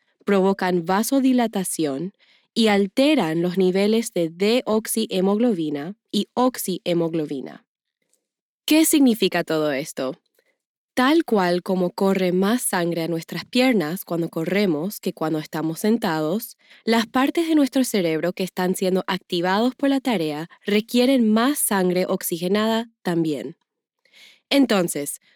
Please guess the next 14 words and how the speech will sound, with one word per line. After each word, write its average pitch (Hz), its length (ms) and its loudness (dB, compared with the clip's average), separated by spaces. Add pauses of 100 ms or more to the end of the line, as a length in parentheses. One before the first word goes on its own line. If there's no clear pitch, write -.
(120)
lo 220 140 4
que 226 80 0
está 254 320 2
midiendo 202 560 2
el 160 280 -6
I 262 220 2
R 196 380 -2
M 165 240 -2
F 208 460 -2 (260)
no 269 280 4
es 214 240 2
la 208 80 2
actividad 170 500 0
neuronal 180 640 0